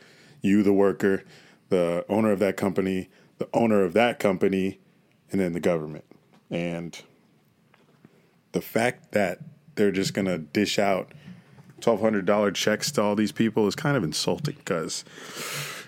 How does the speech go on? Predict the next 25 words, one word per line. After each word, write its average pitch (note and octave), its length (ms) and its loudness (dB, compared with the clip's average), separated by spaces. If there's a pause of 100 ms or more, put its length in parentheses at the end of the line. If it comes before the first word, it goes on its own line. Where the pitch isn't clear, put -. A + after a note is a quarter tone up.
this C#3+ 100 6
is B2+ 40 2
gonna C#3 180 6
last G2+ 460 0
for G#2 120 -4
more G2+ 260 2
than F#2+ 120 -2
a E2 60 -6
month. E2 500 -6 (480)
You F2+ 60 -8
know, F2+ 160 -2
people, G#2+ 560 0 (500)
not A2 200 0
just - 300 -4 (520)
people G#2+ 320 -2
like F2 240 -2
you G#2 420 0
or E2 240 -6 (920)
my F#2 140 -2
friends, F#2+ 560 -2
'cause E2+ 120 -6
I F2+ 60 0
don't F2 140 -6
pay E2+ 120 -6
rent, D#2 280 -10